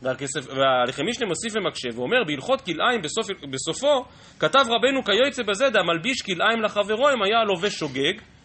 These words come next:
שהמלביש לוקה. כלומר, אומר הלחם משנה, הנה מצאנו עוד הלכה כזאת, גם בהלכות כלאיים הרמב"ם פוסק אותו דבר, שמי שמעביר את חברו על האיסור,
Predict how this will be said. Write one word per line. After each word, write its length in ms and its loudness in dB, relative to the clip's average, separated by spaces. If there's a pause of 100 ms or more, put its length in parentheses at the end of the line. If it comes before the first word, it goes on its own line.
(120)
שהמלביש 640 0
לוקה. 240 0 (760)
כלומר, 180 2
אומר 140 2 (540)
הלחם 220 -4 (100)
משנה, 200 0
הנה 120 0
מצאנו 320 0
עוד 200 2
הלכה 280 0
כזאת, 280 -6
גם 160 0
בהלכות 280 -2
כלאיים 340 0
הרמב"ם 280 -2
פוסק 260 -8
אותו 160 -8
דבר, 260 -4 (440)
שמי 320 0
שמעביר 1400 0
את 100 -8
חברו 460 0
על 100 0
האיסור, 500 -4